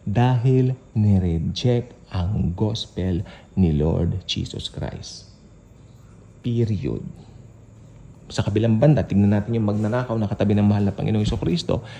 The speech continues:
the moment he gave up the ghost. Bago namatay ang Panginoong Jesucristo, nakapagsisi yung magnanakaw na katabi niya. Pangalanan natin itong Dimas.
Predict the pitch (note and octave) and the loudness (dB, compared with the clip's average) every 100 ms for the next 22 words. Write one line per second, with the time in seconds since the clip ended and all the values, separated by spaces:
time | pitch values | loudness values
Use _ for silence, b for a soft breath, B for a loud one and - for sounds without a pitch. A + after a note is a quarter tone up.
0 | B C3 F3 F3+ F3 B2+ B2 A#2+ G#2+ A2 | B 2 6 8 8 6 4 2 2 2
1 | A2 A#2 A#2+ A#3 C4 G2 - - - - | 2 2 2 4 6 4 4 -6 -14 -14
2 | - - - - - - - D#3+ F#3+ C4 | -14 -14 -14 -14 -14 -6 0 2 2 0
3 | B3+ B3+ A#3 - F#3+ F3+ F3 - C#3+ C3 | -4 -2 -4 0 2 2 2 2 0 -6
4 | - A2+ F#2 G#2+ A2+ - A#2 - A#2 A#2 | -6 -8 -6 -6 -6 -2 -2 0 0 2
5 | A2 G#2 G2+ G2+ G#2 F#2+ F2+ D#2+ D#2+ E2+ | 2 2 2 0 0 -2 -2 -4 -2 -2
6 | - B B B - B2+ C3+ B2+ B2+ B2 | -4 B B B -6 -2 0 0 0 0
7 | A2+ A#2+ A2 G#2 G2 F#2+ D#3 A#2+ - - | 0 0 0 4 4 6 4 2 -2 -10
8 | - | -16